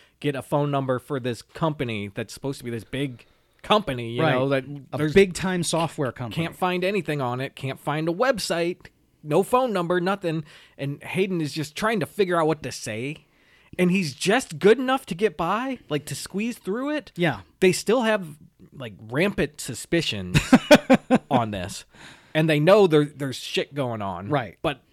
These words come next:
Speaker 1: he never admits that it, he made it up. And he kinda plays it as,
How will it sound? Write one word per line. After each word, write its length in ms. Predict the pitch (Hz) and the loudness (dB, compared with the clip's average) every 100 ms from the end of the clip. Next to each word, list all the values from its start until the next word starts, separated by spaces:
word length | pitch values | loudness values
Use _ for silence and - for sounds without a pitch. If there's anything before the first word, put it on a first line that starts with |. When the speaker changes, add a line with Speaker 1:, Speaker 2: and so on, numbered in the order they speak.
| _ _ | _ _
Speaker 1:
he 240 | 156 202 | -2 0
never 580 | 170 147 147 175 170 156 - | 2 0 0 0 -2 -4 -6
admits 600 | 165 143 151 185 202 - | -4 -2 0 0 -2 -6
that 260 | - 147 139 | -6 -4 -4
it, 280 | 143 - - _ | -8 -16 -20 _
he 140 | - | -6
made 180 | 127 113 | -4 -4
it 140 | 101 123 | -6 -4
up. 240 | 202 - _ _ - - - - | -4 -6 _ _ -20 -20 -20 -6
And 160 | 151 160 | -2 -2
he 120 | 151 180 | -2 -2
kinda 300 | 185 180 185 | -2 0 -2
plays 400 | - 190 175 180 | 0 2 2 0
it 100 | 170 | -2
as, 520 | 160 156 147 - | -2 -2 -2 -4